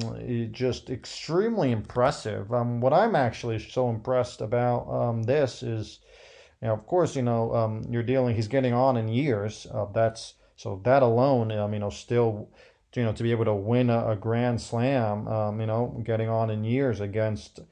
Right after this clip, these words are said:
you know, a field, um, you know, a, a extremely talented field of, uh, of younger, you know, uh, competition, um, is in itself absurdly, you know, impressive, uh, you know, playing at the level that he's playing.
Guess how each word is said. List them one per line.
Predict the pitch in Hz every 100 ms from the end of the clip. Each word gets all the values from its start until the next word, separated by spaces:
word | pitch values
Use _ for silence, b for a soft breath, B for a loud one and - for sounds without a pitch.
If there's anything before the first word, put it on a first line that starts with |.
| b b -
you |
know, | 113 98
a | 98
field, | - 151 165 139 117 110 110
um, | 117 113 104 101 104
you | 110
know, | 107 104
a, | 104 101 104
a |
extremely | 104 - 135 117
talented | - 135 170 185 123 113
field | - 127 117 110
of, | 104 95
uh, | 101 101 98 b b b b b b -
of | 98
younger, | 107 131 139 117 117
you | 120
know, | 117 113 110
uh, | 107 104
competition, | 131 123 - 147 185 - 110 151 b b b b b -
um, | 127 120 120
is | 120 -
in | 131 117
itself | 110 135 120 -
absurdly, | 117 - - 170 170 117 104 101 -
you | 113 110
know, | 107 104 110
impressive, | 104 - 135 - 110 104 104
uh, | 107 98 101
you | 104
know, | 98
playing | - 117 110 107
at | 101
the | 98
level | 107 107 101
that | 95
he's | 90 117 117
playing. | 101 95 98 110